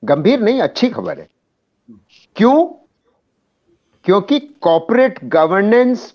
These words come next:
पे सवाल उठ रहे थे और अडानी की corporate governance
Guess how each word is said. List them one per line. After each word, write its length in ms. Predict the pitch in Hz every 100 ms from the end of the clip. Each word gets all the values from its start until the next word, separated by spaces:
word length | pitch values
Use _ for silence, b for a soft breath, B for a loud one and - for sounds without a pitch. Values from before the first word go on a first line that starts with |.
| _
पे 240 | 196 214 262
सवाल 800 | - - 156 151 175 220 226 214 - _ _
उठ 220 | 185 214 160
रहे 420 | 170 175 220 233
थे 600 | - - 220 302 302 B B B
और 180 | - 233
अडानी 600 | 233 - 139 151 185 220
की 220 | 214 254
corporate 640 | 247 202 190 190 208 190 135
governance 640 | 160 160 170 170 156 -